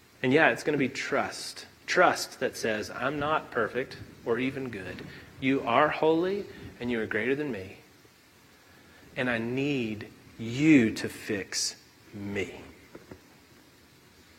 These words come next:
Are you willing to do that? Not, again, come back next week.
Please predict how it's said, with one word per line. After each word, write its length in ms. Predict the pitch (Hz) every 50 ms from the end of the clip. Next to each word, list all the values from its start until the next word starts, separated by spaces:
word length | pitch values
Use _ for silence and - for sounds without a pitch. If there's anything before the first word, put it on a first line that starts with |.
| _ _ _ _ _ - -
Are 60 | 107
you 80 | 104
willing 200 | 110 113 120 127 131
to 60 | 123
do 140 | 117 107 104
that? 200 | 127 151 - - - - - - - - _ - _ _ _ _ _ - _ - - _ _ _ _ _ _ _ _ _ _ _ _ _ _ _ _ _ _ _ _ - - - - - - - - -
Not, 340 | 147 151 175 185 - - -
again, 320 | - - 170 175 120 95 - - - - - -
come 120 | - 170
back 140 | 185 208 196
next 180 | 202 190 - -
week. 180 | 240 196 131